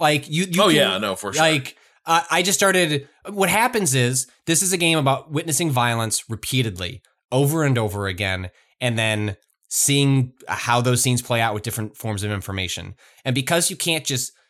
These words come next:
Speaker 1: skip through, like, adventure games induce tunnel vision, in which you become hyper-fixated on, "I think if I do something slightly different here, then I will, I will, uh, I will find a different outcome." And it creates, in this game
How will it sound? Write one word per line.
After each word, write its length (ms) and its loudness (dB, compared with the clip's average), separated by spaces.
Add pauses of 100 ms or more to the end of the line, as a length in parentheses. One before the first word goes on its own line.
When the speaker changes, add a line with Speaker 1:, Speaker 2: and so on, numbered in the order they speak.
(200)
Speaker 1:
skip 280 -2
through, 200 -2
like, 180 -2 (380)
adventure 320 2
games 520 0
induce 360 2
tunnel 260 -2
vision, 400 -12 (240)
in 160 2
which 300 2 (160)
you 80 -6
become 240 0
hyper-fixated 960 0
on, 320 0 (260)
"I 80 -2
think 500 -2
if 120 -2
I 80 2
do 160 -2
something 320 -2
slightly 400 -2
different 420 -2 (240)
here, 640 -2 (300)
then 120 2
I 140 4
will, 260 2 (120)
I 100 2
will, 240 -4
uh, 220 0
I 80 0
will 100 2
find 320 2
a 60 0
different 280 -2
outcome." 460 -4 (320)
And 140 0
it 80 -6
creates, 540 0
in 180 -2
this 180 0
game 480 2